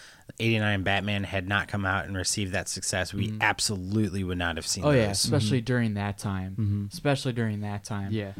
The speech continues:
Speaker 2: Um,
Speaker 3: Animated series was influenced by Batman Returns,
Speaker 2: Yeah,
Speaker 3: but
Speaker 2: yeah,
Speaker 3: Batman
Speaker 2: the
Speaker 3: Returns
Speaker 2: Batman the
Speaker 3: wouldn't have
Speaker 2: animated
Speaker 3: been,
Speaker 2: series
Speaker 3: yeah.
Speaker 2: came out of it. Um, I think before we kinda, if no one else has anything good to say about it, uh, I think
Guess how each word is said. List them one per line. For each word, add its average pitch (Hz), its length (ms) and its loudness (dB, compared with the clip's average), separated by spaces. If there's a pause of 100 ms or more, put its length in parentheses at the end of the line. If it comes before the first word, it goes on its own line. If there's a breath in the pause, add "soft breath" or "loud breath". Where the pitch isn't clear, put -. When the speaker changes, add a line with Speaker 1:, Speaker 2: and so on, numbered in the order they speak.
(200)
Speaker 2:
Um, 120 140 2
Speaker 3:
Animated 120 460 4
series 120 680 6
was 120 260 2
influenced 120 600 4
by 110 120 4
Batman 117 380 4
Returns, 113 420 2
Speaker 2:
Yeah, 139 200 6 (120)
Speaker 3:
but 131 160 6
Speaker 2:
yeah, 117 140 4
Speaker 3:
Batman 117 180 4
Speaker 2:
the - 60 4
Speaker 3:
Returns 110 60 2
Speaker 2:
Batman 120 180 4
the 117 80 4
Speaker 3:
wouldn't 113 60 2
have 113 100 2
Speaker 2:
animated 113 240 2
Speaker 3:
been, - 20 0
Speaker 2:
series 110 240 -2
Speaker 3:
yeah. 104 120 2
Speaker 2:
came 107 120 -2
out 107 140 -4
of 107 60 -4
it. - 220 -8
Um, 113 360 0 (200)
I 127 120 4
think 131 540 0
before 139 280 -6
we 131 140 0
kinda, 123 240 -2 (420)
if 123 160 -4 (260)
no 135 180 4
one 120 120 2
else 123 220 0
has 110 120 0
anything 113 540 0 (460 soft breath)
good 160 260 6
to 127 60 -2
say 120 280 0
about 107 300 0
it, 110 260 -4
uh, 107 480 2
I 120 140 6
think 127 380 2